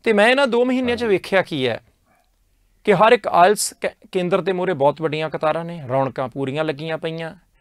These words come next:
ਜਦੋਂ ਪਿੰਡਾਂ ਦੇ ਵਿੱਚ ਵੀ ਜਾਂਦੇ ਆ ਤੇ ਲੋਕ ਇਹੀ ਦੱਸਦੇ ਆ ਕਿ ਇਹਨਾਂ ਦਾ ਮੁੰਡਾ ਜਾਂ ਕੁੜੀ ਤਾਂ ਬਾਹਰ ਚਲੇ ਗਿਆ, ਇਹਨਾਂ ਦੇ ਮੁੰਡੇ ਤੋਂ ਜਾਂ ਕੁੜੀ ਤੋਂ ਫਿਰ ਅੰਗਰੇਜ਼ੀ ਦਾ ਪੇਪਰ ਚੱਜ ਨਾਲ ਨਹੀਂ ਦੇ ਹੋਇਆ,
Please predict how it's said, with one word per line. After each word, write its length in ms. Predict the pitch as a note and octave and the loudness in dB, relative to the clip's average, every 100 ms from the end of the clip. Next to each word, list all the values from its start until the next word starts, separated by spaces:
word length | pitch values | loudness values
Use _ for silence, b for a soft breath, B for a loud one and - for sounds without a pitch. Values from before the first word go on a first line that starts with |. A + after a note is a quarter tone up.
| _ _ _ _ B2 | _ _ _ _ -4
ਜਦੋਂ 280 | D3 F3 - - | 2 2 0 -2
ਪਿੰਡਾਂ 300 | C#3 D3 D#3+ | 2 4 4
ਦੇ 60 | |
ਵਿੱਚ 220 | E3+ E3 | 0 -4
ਵੀ 100 | F3+ | -6
ਜਾਂਦੇ 360 | D#3 D#3+ E3 E3 | -4 -4 -6 -10
ਆ 140 | D#3+ E3+ _ _ _ _ _ _ | -12 -18 _ _ _ _ _ _
ਤੇ 80 | F3 | 0
ਲੋਕ 300 | D#3 D#3 D3+ | 2 0 -2
ਇਹੀ 320 | - E3 C3+ D#3+ | -2 -2 0 0
ਦੱਸਦੇ 320 | C#3 - E3+ | -2 0 0
ਆ 40 | |
ਕਿ 140 | E3 F#3+ - | 0 -6 -6
ਇਹਨਾਂ 200 | E3 G3+ | -4 0
ਦਾ 100 | G3+ | 0
ਮੁੰਡਾ 260 | F3 D#3 E3 | 0 2 2
ਜਾਂ 100 | D#3+ | 0
ਕੁੜੀ 200 | E3 D3+ | -6 -4
ਤਾਂ 140 | D#3+ | -2
ਬਾਹਰ 200 | C3+ C#3+ | 2 2
ਚਲੇ 260 | E3 F3+ F3+ | 2 -2 0
ਗਿਆ, 200 | E3+ C3+ b b b b b b b | 0 -2 b b b b b b b
ਇਹਨਾਂ 200 | F3+ A3 | 2 2
ਦੇ 80 | A3 | 2
ਮੁੰਡੇ 240 | F#3+ E3+ | -2 -4
ਤੋਂ 220 | - F3+ F#3 | -2 -2 -2
ਜਾਂ 80 | F#3+ | -4
ਕੁੜੀ 220 | - E3 | -2 -4
ਤੋਂ 120 | E3 E3 | -4 -4
ਫਿਰ 140 | F3+ | -4
ਅੰਗਰੇਜ਼ੀ 300 | D#3 D3 C#3+ | -4 -6 -4
ਦਾ 100 | D#3+ | -4
ਪੇਪਰ 320 | D#3+ D3 C#3 | -4 -8 -6
ਚੱਜ 220 | D#3+ B2+ | -4 -4
ਨਾਲ 120 | C3+ D3+ | -4 -6
ਨਹੀਂ 100 | C3+ | -6
ਦੇ 120 | A#2 | -6
ਹੋਇਆ, 240 | G#2 A2+ | -6 -12